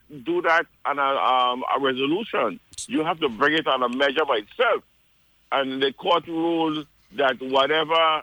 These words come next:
however bizarre it may seem, as long as it was in the capital, eight members present voted on,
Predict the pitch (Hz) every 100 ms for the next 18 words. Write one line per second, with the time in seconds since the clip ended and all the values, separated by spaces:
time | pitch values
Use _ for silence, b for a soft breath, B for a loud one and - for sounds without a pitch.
0 | - 139 147 165 175 151 131 110 92 135
1 | 151 156 135 120 110 - 156 160 101 82
2 | _ _ _ _ _ - 120 127 147 165
3 | 175 143 135 117 123 113 - 120 139 151
4 | 156 151 156 - - - 127 156 151 160
5 | 151 147 - 160 143 147 117 139 151 165
6 | 156 170 190